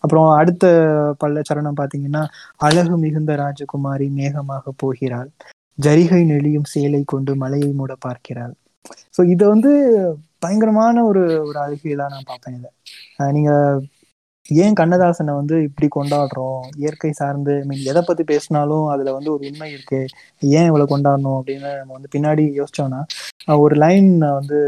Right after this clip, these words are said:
ஆ, ஒரு விஜய் படத்துல ஒரு பாட்டு வரும்,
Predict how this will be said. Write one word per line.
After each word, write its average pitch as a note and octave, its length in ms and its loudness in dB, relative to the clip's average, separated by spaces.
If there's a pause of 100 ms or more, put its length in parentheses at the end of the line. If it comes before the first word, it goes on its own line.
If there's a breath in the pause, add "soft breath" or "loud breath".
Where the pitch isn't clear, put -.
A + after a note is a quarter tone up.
(600)
ஆ, B2+ 260 -6
ஒரு C3 140 -4
விஜய் D3 340 4
படத்துல B2+ 560 -6 (100)
ஒரு C3 180 -20
பாட்டு C3+ 320 -6
வரும், B2+ 460 -14